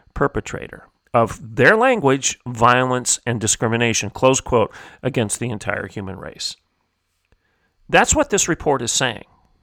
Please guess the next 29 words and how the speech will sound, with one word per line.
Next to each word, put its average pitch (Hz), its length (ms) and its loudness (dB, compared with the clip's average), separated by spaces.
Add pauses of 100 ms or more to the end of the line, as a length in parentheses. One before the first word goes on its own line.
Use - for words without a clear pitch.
(1700)
Now, 135 220 4 (680)
before 160 380 8
you 156 400 6 (760)
<laughs> - 720 -6
say, 135 260 2
"Well, 143 140 6
that's 156 180 6
just 151 200 2
crazy 156 360 4
talk 104 280 0
coming 127 300 -2
out 107 140 0
of 101 140 -8
the 107 120 -2 (840)
out-of-touch 127 760 4
elites 120 480 0
at 104 60 -6
the 113 100 -6
United 110 360 -2
Nations. 113 420 0
We 123 100 0
should 113 200 -4
get 120 120 2
out 120 100 2
of 117 40 -2
the 113 80 -4
United 104 300 -2
Nations 107 400 -4
anyway. 92 400 0